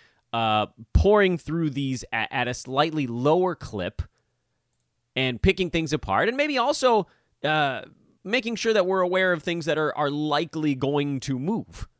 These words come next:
'Cause there, you know, this is a small sample size. We're talking about basically ten drafts. It's eight and nine cat combined, which is the way that Yahoo lists theirs once they get their numbers out, which, by the way, that'll probably be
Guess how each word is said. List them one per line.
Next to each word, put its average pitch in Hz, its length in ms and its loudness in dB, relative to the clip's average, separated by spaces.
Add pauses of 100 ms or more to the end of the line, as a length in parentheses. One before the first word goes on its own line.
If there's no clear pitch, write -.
(2250)
'Cause 160 160 2
there, 160 200 4 (140)
you 147 80 -4
know, 123 120 0
this 147 220 -4
is 156 140 0
a 151 80 4
small 135 440 0
sample 107 340 -4
size. 87 480 -6
We're 107 80 -10
talking 110 240 2
about 101 300 0
basically 120 440 -2
ten 110 300 -4
drafts. 95 640 -8 (720)
It's 110 220 -4
eight 165 200 4
and 135 160 -4
nine 135 280 -4
cat 123 260 -4
combined, 139 580 0
which 117 160 -2
is 143 180 2
the 160 100 4
way 143 220 4
that 127 180 0
Yahoo 113 320 0
lists 120 380 -4
theirs 143 460 0
once 113 220 -4
they 110 160 -2
get 113 220 -2
their 113 160 -2
numbers 110 360 -4
out, 90 220 -2 (240)
which, 147 220 0
by 254 100 8
the 262 80 4
way, 151 100 4 (140)
that'll 247 220 2
probably 160 640 0
be 143 200 -8